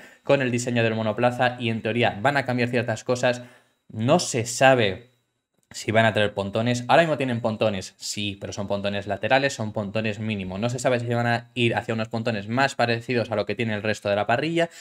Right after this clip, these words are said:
porque Mercedes es el único equipo que tiene ese tipo de pontones y no está funcionando, no es el diseño a seguir, no es el diseño que va, que ha triunfado en esta nueva era. Por lo tanto,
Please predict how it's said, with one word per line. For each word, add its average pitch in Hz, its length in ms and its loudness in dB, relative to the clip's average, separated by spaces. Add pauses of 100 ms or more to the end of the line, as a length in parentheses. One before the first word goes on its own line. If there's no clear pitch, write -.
(140)
porque 135 200 2
Mercedes 147 380 0
es 143 100 -8
el 139 100 -2
único 143 300 -4
equipo 120 300 -4
que 113 100 -4
tiene 123 220 -2
ese 120 120 -6
tipo 120 220 -2
de 117 100 4
pontones 113 580 -4
y 110 160 -2
no 160 140 6
está 123 220 0
funcionando, 110 540 -2
no 135 240 2
es - 160 -2
el 113 100 -4
diseño 110 480 -2
a 101 80 -2
seguir, 107 400 -4
no 117 80 0
es 120 120 -6
el 120 100 -4
diseño 110 340 -6
que - 80 -6
va, 110 360 0 (260)
que 107 80 2
ha 107 160 0
triunfado 110 480 2
en 104 80 -2
esta 107 240 -4
nueva 104 360 0
era. 101 280 2
Por 98 100 -2
lo 98 80 -6
tanto, 104 340 -4